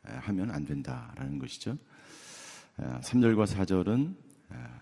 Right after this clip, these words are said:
용서하라. 형제가 죄를 지을 때 경계하고 회개하면 용서하라. 제자는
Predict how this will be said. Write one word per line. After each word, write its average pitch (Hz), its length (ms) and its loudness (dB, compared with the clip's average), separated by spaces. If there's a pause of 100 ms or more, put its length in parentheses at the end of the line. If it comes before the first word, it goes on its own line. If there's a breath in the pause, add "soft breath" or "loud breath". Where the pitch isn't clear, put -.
용서하라. 85 760 4 (880 loud breath)
형제가 113 280 8
죄를 101 260 6
지을 95 220 2
때 92 120 0
경계하고 82 1160 0 (100)
회개하면 101 680 0 (100)
용서하라. 78 720 -2 (220)
제자는 92 520 0